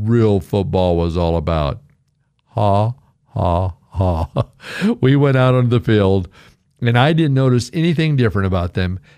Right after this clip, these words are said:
except their uniforms looked like the Oakland Raiders. They were not large in size. In fact, I was only a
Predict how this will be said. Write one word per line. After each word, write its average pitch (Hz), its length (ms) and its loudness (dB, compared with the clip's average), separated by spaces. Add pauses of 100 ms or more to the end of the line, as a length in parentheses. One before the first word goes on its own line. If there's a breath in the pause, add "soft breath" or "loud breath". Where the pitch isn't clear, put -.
(100)
except 113 400 -4
their 110 100 0
uniforms 110 800 0 (380 soft breath)
looked 107 160 -4
like 104 220 -2
the 104 80 -2
Oakland 101 440 -2
Raiders. 78 600 -6 (600 soft breath)
They 120 140 2
were 147 140 2
not 147 200 0
large 131 340 0
in 135 160 -2
size. 101 560 -2
In 101 80 -6
fact, 135 240 -2
I 139 100 0
was 151 180 -2
only 131 240 0
a 95 160 2